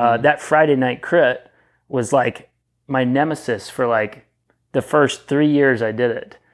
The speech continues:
Speaker 2: And
Speaker 1: Yeah, eight corner crit, like
Speaker 2: Yeah.
Speaker 1: <laughs>
Speaker 2: I could not, for the life of me, stay in that crit.
Speaker 1: Mm-hmm.
Speaker 2: Uh,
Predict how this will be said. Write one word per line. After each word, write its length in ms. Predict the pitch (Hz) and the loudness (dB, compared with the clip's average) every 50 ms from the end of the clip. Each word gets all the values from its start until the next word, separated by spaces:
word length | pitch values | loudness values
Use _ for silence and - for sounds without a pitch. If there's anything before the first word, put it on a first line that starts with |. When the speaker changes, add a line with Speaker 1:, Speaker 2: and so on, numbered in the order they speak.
| _ _ _ _ _ _ | _ _ _ _ _ _
Speaker 2:
And 540 | - 147 127 120 120 117 113 113 110 110 123 | -6 -4 -2 -2 -2 -2 -4 -6 -8 -8 -10
Speaker 1:
Yeah, 100 | 117 104 - - - | -10 -12 -10 -4 -2
eight 200 | 131 139 135 - | -2 -2 -2 -4
corner 300 | - - 131 131 131 127 | -8 -10 -8 -8 -8 -8
crit, 420 | - - - 135 139 156 156 - _ _ - | -8 -6 -4 -4 -2 -4 -6 -10 _ _ -14
like 280 | 117 117 113 117 - 147 | -12 -12 -10 -8 -4 -2
Speaker 2:
Yeah. 200 | 147 135 - - - _ 262 240 | 0 0 -2 -4 -2 _ -2 -2
Speaker 1:
<laughs> 200 | - - - - | -2 -4 0 2
Speaker 2:
I 120 | 151 170 185 | 4 4 4
could 240 | - - 190 175 165 | 2 0 0 2 2
not, 400 | 180 170 170 - - - - - | 2 2 2 0 -4 -12 -20 -12
for 160 | - - 160 | -6 -4 -2
the 60 | 143 | 0
life 300 | 143 147 151 156 156 - | 2 2 2 2 0 -2
of 80 | 143 127 | -6 -6
me, 200 | 120 117 113 107 | -6 -6 -6 -8
stay 320 | - - - 147 127 123 | -10 -4 -2 -2 0 0
in 120 | 120 120 | -2 -4
that 180 | 117 117 113 - | -6 -8 -10 -12
crit. 340 | - - 135 120 120 - - _ _ _ _ 117 | -8 -6 -6 -6 -6 -8 -12 _ _ _ _ -16
Speaker 1:
Mm-hmm. 380 | 117 110 104 101 117 127 139 139 | -14 -12 -12 -12 -14 -16 -6 -2
Speaker 2:
Uh, 300 | 135 123 120 117 120 | 0 2 4 4 2